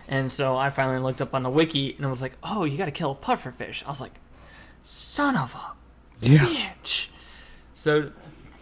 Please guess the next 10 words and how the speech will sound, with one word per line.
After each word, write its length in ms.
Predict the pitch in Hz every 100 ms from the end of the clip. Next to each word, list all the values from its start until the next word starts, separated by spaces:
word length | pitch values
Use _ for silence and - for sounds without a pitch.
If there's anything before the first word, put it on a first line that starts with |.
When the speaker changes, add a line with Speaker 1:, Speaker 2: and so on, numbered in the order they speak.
| - - -
Speaker 1:
just 240 | 494 466
make 180 | 285 226
sure 160 | 165 180
you 180 | 175 151
kill 200 | 185 151
a 40 |
pufferfish 680 | - 147 135 143 165 151 147 -
at 100 | 165
least 200 | 185 175
once 540 | 147 143 151 - -